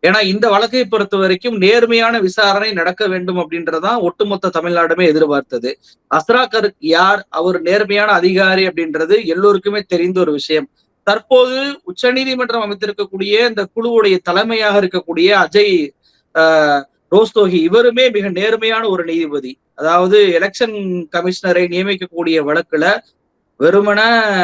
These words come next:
அரசியல் கட்சியினர், ஆளுங்கட்சியினர் மட்டுமே நியமிக்க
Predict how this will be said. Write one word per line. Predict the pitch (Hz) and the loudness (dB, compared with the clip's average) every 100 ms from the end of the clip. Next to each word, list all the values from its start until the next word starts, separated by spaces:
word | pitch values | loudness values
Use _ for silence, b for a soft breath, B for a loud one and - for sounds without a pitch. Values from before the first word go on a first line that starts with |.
| 170 160 156 151 143 | -2 -2 -4 -4 -6
அரசியல் | - 170 208 208 233 214 196 180 165 | -10 -4 -2 0 0 2 2 0 -2
கட்சியினர், | 175 175 196 185 196 | -6 -4 -2 0 0
ஆளுங்கட்சியினர் | 165 190 208 196 - 185 175 | 2 0 0 -2 -2 -2 -2
மட்டுமே | 165 170 196 196 | -2 -4 -4 -2
நியமிக்க | 175 175 175 | -2 -2 -6